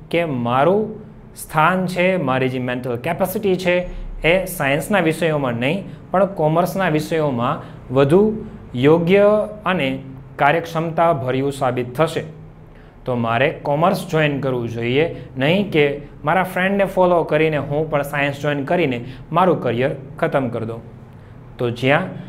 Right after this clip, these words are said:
તમારે ઇમોશનલ ચોઇસ કરવાની જરૂર નથી, ત્યાં મગજનો ઉપયોગ કરીને આપણા માટે શું સારું છે, એ સમજીને આગળ આપણે વિચારવું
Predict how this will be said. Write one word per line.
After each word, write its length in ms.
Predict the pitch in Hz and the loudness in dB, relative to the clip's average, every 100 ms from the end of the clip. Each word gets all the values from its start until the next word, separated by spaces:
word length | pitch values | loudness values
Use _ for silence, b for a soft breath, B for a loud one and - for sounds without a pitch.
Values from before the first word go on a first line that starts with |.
| B - | B -4
તમારે 360 | 135 135 123 123 | 0 2 2 0
ઇમોશનલ 520 | 131 156 165 - 156 | -2 0 0 0 0
ચોઇસ 320 | 147 139 131 - | 2 2 2 0
કરવાની 320 | 135 127 123 | -2 0 0
જરૂર 300 | 113 123 120 | -2 0 0
નથી, 580 | 113 170 190 139 - B B B - | 0 2 4 2 0 B B B 2
ત્યાં 320 | 165 135 120 | 4 4 4
મગજનો 400 | 120 131 127 127 | 4 2 2 0
ઉપયોગ 460 | 117 113 180 202 - | 0 2 4 4 4
કરીને 420 | 170 170 123 117 B B | 2 4 0 -2 B B
આપણા 240 | 131 147 135 | -2 2 2
માટે 240 | 131 127 | 2 0
શું 220 | 127 131 | 0 -4
સારું 440 | - 143 170 226 180 | 0 4 6 6 4
છે, 380 | - - - B B B | 0 -10 -16 B B B
એ 100 | 143 | -2
સમજીને 640 | 139 151 156 170 202 208 | 0 0 0 2 2 2
આગળ 380 | 185 131 127 139 | 0 0 0 0
આપણે 340 | 131 117 123 156 | 0 0 0 0
વિચારવું 540 | 135 127 113 113 | -2 -4 -4 -4